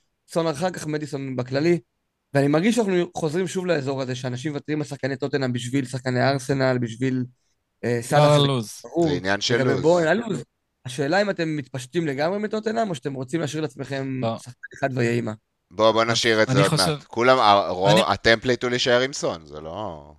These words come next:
Speaker 3: אף אחד לא,
Speaker 2: אני
Speaker 3: רו-
Speaker 2: חושב שיש שחקן אחד שהוא מעל לוז ופוטנציאל התפצ-, התפוצצות בכל משחק, ושגם במשחקים קשים אנחנו רואים שאם כבר זה טוב לו, זה סון, שראינו אותו מבקיע נגד ארסנל וליברפול, ואני חושב
Speaker 1: אם
Speaker 2: שזה
Speaker 1: יכול להיות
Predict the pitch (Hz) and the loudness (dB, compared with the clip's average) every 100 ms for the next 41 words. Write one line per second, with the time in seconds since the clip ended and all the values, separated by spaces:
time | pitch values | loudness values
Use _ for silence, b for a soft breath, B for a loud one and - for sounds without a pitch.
0 | - - - 123 101 90 85 - 127 196 | -20 -16 -4 0 2 0 0 -2 2 2
1 | 190 208 190 - 156 165 185 175 160 170 | 2 0 0 0 0 0 0 2 0 0
2 | 165 160 - 147 131 127 123 127 143 147 | -2 -2 -6 -8 -8 -6 -2 0 2 2
3 | 147 139 151 156 139 127 120 - 117 120 | 0 -2 -2 -2 -6 -10 -14 -14 -10 -8
4 | - 135 135 - 120 - - - - 123 | -2 0 0 -4 -12 -12 -20 -20 -8 -8
5 | 120 143 123 113 135 147 - 156 139 117 | -2 -2 0 2 2 2 2 2 2 0
6 | 120 131 135 131 - - 135 123 - 139 | 0 2 2 0 -4 -4 -2 -2 -2 -2
7 | 123 127 123 120 120 104 - - 135 135 | -4 -6 -6 -6 -10 -10 -12 -12 -8 -2
8 | 123 110 - 131 131 151 170 - b _ | -2 -2 0 0 2 2 2 -2 b _
9 | _ - 110 - 143 156 156 143 117 120 | _ -14 -8 0 4 6 4 2 -2 0
10 | 120 120 110 - 117 110 113 117 117 117 | -2 -6 -14 -6 -4 -2 0 0 -2 -6
11 | 110 107 113 135 147 170 170 127 104 98 | -8 -8 -8 -6 -6 -2 -2 -4 -8 -10
12 | - _ _ _ 135 147 160 202 202 180 | -14 _ _ _ 0 2 4 4 8 8